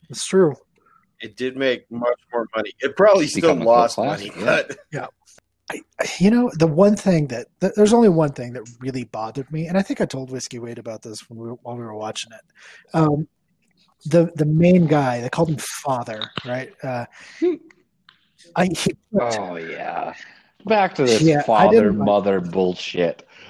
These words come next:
Speaker 3: I noticed that shit,
Speaker 1: I didn't
Speaker 3: too.
Speaker 1: like him, but
Speaker 3: Ugh.
Speaker 1: the thing that really got to me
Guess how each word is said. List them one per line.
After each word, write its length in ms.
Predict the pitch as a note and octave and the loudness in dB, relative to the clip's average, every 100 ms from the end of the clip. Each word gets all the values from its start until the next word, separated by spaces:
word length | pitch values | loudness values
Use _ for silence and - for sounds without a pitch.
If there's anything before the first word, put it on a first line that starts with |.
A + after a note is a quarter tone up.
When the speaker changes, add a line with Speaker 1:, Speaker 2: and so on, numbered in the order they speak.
| - | -4
Speaker 3:
I 200 | E3+ F3 | 2 2
noticed 500 | D#3 C3+ A#2+ G#2+ - | 2 2 2 0 0
that 240 | G2+ B2 | 0 0
shit, 220 | - G#2+ - | -2 -4 0
Speaker 1:
I 100 | F3+ | 4
didn't 220 | G3+ G3+ | 6 4
Speaker 3:
too. 40 | F3 | 2
Speaker 1:
like 200 | E3 D#3 | 0 -2
him, 280 | D3+ D#3 D#3 | -6 -8 -4
but 220 | F3 E3+ B2+ | -2 0 2
Speaker 3:
Ugh. 400 | A#2 G#2+ G#2 D3 | 0 -2 -6 -4
Speaker 1:
the 80 | D#3+ | -4
thing 220 | - A#3+ | -2 -2
that 140 | A3 | -4
really 280 | C3+ C#3+ D#3 | -8 -8 -6
got 260 | C#3 B2+ A#2 | -6 -8 -12
to 120 | A#2+ | -16
me 200 | A#2 B2 | -18 -20